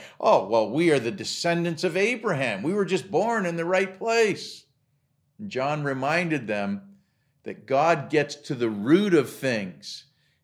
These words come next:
and he's not impressed with religious profession that does not produce good fruit. Like wheat and chaff,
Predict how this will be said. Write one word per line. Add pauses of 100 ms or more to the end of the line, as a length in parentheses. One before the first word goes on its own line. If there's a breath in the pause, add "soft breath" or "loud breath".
and
he's
not
impressed
with
religious (300 soft breath)
profession (320 soft breath)
that
does
not
produce (440)
good
fruit. (960)
Like
wheat
and
chaff,